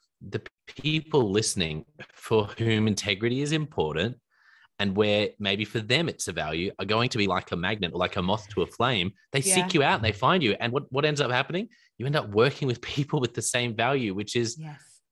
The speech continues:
Speaker 1: which is amazing. And so that's why this process, I, I just love your story 'cause it articulates that so well.
Speaker 2: Yes, thank you. Well, actually, you know how I said it was very, very hard for me to choose. How do you,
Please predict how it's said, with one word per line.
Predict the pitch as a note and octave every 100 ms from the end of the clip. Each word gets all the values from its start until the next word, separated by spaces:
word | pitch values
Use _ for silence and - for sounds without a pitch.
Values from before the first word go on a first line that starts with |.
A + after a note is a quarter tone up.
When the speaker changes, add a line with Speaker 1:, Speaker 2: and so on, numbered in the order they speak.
| -
Speaker 1:
which | A#2 C#3+
is | C3+ -
amazing. | A#2+ A2+ A2+ C3 C#3+ - D#2 D#2+ -
And | G#2
so | B2+ G#2+ -
that's | C3+ - - -
why | G2+ G2 F#2+ F2+ F#2 _ _
this | G2+ -
process, | - G2 G2 - D#2+ D#2+ -
I, | F#2 -
I |
just | F#2+ G#2 -
love | F#2+ G2 G2 G2 F2+ G2+
your | G2 -
story | - G2 F2+ E2
'cause | - F2+
it | F2
articulates | F2 - C#3+ - G3 A2+ -
that | D#2 -
so | F2+
well. | F2 A2 C#3+ - _ _ _ _ _
Speaker 2:
Yes, | G3 G3 F#3 -
thank | G#3+ A#3
you. | A3 F3
Well, | G3 G#3
actually, | A3+ - A3+
you | G3+
know | G3+
how | A3 G3
I | F3+
said | A3 G3
it |
was | F#3 F3+
very, | F#3 G3 F#3
very | F3+ E3
hard | F3 F3+ F#3
for | G3
me | F3 D#3+
to |
choose. | E3 - G#3+ F#3 E3+ F3+
How | F#3
do | G#3+
you, | F#3+